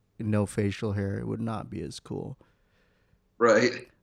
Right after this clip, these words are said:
Speaker 1: Like, now you look at
Speaker 2: <laughs>
Speaker 1: him and, like, you find out his name is Powers, and then you start wondering, like, "Damn, what is his powers?"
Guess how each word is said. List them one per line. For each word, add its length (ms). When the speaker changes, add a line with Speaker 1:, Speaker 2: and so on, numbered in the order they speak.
Speaker 1:
Like, 220
now 160
you 120
look 220
at 100
Speaker 2:
<laughs> 80
Speaker 1:
him 160
and, 140
like, 240
you 100
find 300
out 140
his 120
name 200
is 80
Powers, 600
and 80
then 160
you 80
start 320
wondering, 440
like, 200
"Damn, 380
what 160
is 160
his 160
powers?" 800